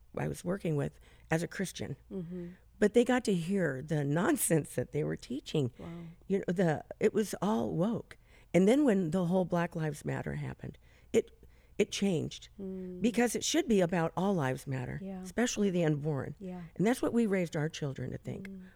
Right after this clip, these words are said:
Speaker 1: Bailey and, and Jacob. So then their agenda got to be in the classroom.
Speaker 2: Mm-hmm.
Speaker 1: And then their agenda of the L G, I can't think of all of it.
Speaker 2: L G B Q.
Speaker 1: Yeah, all of
Speaker 2: Mm-hmm.
Speaker 1: that stuff. Everything was on, they, parents were hearing it.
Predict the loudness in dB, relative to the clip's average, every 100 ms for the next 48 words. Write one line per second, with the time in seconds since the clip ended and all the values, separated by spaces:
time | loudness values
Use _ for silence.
0 | -4 0 2 2 -2 -4 -4 -4 -2 -2
1 | -4 -10 -12 -20 -20 -20 -20 -14 2 4
2 | 4 2 -8 -16 0 2 4 2 -4 -14
3 | -20 -20 -20 _ -4 0 2 2 0 -4
4 | -2 -4 -6 -8 -12 -10 -10 -10 -12 -10
5 | -10 -8 -10 -12 -14 -16 -16 -12 -10 -10
6 | -12 -12 -16 _ _ -4 0 0 0 0
7 | -2 -2 -2 -2 -2 -2 -4 -4 -4 -4
8 | -6 _ -20 -20 -20 -20 _ _ -20 -20
9 | -20 -16 -2 0 2 -2 -2 -4 -2 -2
10 | -2 -2 -4 -4 -4 -4 -4 -4 -4 -4
11 | 0 0 0 -2 0 -2 -4 -6 -14 -18
12 | -20 4 6 6 6 2 2 -2 -4 -2
13 | -2 0 -2 -2 -6 -4 -4 -4 -8 -6
14 | -6 -8 -12